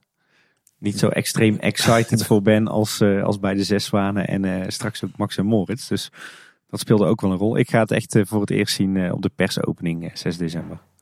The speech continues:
Speaker 2: Ja, heeft de, de officiële trailer die ze, die de Efteling heeft uitgebracht, heeft die jou niet warm gemaakt, Tim?
Speaker 1: Nee.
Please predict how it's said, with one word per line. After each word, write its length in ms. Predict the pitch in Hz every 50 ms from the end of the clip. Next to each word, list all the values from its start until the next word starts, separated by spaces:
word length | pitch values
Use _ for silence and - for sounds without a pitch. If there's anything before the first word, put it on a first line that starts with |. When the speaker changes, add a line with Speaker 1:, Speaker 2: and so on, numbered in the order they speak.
| _ _ _ -
Speaker 2:
Ja, 100 | 101 98
heeft 200 | 104 110 - -
de, 100 | 110 98
de 100 | 101 95
officiële 340 | 104 - - 110 107 104 104
trailer 300 | - 120 117 117 117 107
die 100 | 110 107
ze, 200 | 107 110 104 90 101
die 100 | 104 101
de 80 | 104
Efteling 260 | 101 101 - - 107 104
heeft 120 | 98 -
uitgebracht, 400 | 98 104 95 110 98 104 101 -
heeft 120 | 107 98
die 100 | 101 104
jou 120 | 107 104 107
niet 140 | 123 123 113
warm 260 | 120 120 120 113 110
gemaakt, 280 | 107 113 113 110 110
Tim? 180 | - 113 113 110 - _ _ _ _ _ _ _ _ _ _
Speaker 1:
Nee. 500 | - 95 90 90 87 82 78 82 85